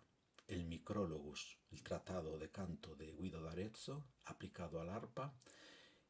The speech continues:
Y, eh, y os espero aquí a todos los interesados. No hace falta saber música. Entiendo por música el solfeo moderno, eh, algo que no se utiliza en absoluto en este curso. Y si no habéis, eh, tocado un arpa en vuestra vida,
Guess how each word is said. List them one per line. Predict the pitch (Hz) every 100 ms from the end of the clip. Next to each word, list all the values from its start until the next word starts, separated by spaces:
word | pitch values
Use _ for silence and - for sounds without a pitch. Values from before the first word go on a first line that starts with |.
| _ _
Y, | - 139 160 -
eh, | 98 90 87 87 - 104
y | 95
os | 95
espero | - - 82 78 -
aquí | 85 -
a |
todos | - 85
los | 82 -
interesados. | 80 80 85 - 110 113 98
No | 92
hace | 92
falta | - 92 -
saber | 85 85 82 -
música. | 85 113 - 127 - 139 113
Entiendo | 92 92 90
por | 90
música | 92 98 - -
el | 80 82
solfeo | 95 78 - 90
moderno, | 82 82 104 131 139 147 - -
eh, | 82 76
algo | - 80
que | 85
no | 85
se | -
utiliza | 71 82 82 80
en | 78
absoluto | - 80 87 92 95
en | 85
este | - -
curso. | - 107 - - 156 - - - - - - -
Y | - -
si | 95
no | 92
habéis, | 90 101 107 - -
eh, | 90 - 80 -
tocado | - - 92
un | 90
arpa | - 80
en |
vuestra | 85 - 87
vida, | 104 98